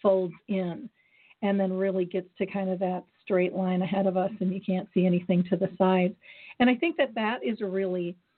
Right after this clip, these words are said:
interesting too, 'cause it starts out with the wide vision at fifty and then goes to seventy-five when it kind of pulls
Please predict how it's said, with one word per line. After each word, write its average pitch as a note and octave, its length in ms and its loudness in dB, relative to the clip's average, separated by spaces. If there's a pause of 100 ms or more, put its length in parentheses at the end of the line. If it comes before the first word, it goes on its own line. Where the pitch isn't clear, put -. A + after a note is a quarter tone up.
(140)
interesting G#3+ 640 0
too, G3 220 -4
'cause F#3+ 160 -4
it G3 180 -2
starts A3 280 0
out G3+ 160 -2
with G#3+ 140 -6
the G3 80 -2
wide F3+ 540 -2
vision F3+ 220 -4 (220)
at F3+ 180 0
fifty F#3+ 540 -2
and F#3 120 -2
then F3 140 -4
goes F#3 240 0 (120)
to F#3 100 -4 (100)
seventy-five F3+ 800 0
when F3 160 -2
it F#3+ 100 -8 (580)
kind G3+ 140 4
of F#3+ 160 0
pulls G3+ 340 2